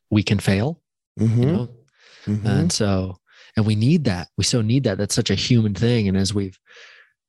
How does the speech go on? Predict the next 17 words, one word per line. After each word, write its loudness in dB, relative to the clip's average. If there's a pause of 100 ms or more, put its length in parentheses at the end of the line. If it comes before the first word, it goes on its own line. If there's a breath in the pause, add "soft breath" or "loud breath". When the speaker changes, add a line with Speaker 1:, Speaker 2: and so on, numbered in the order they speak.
(200)
Speaker 1:
I 0
think -2
that -4 (140)
as 2
we've -2 (300)
moved 0
into -2
modernity 0
where 0
our 0
physical 0
needs 0
are 2
so 0
met 0
for 0
us, -4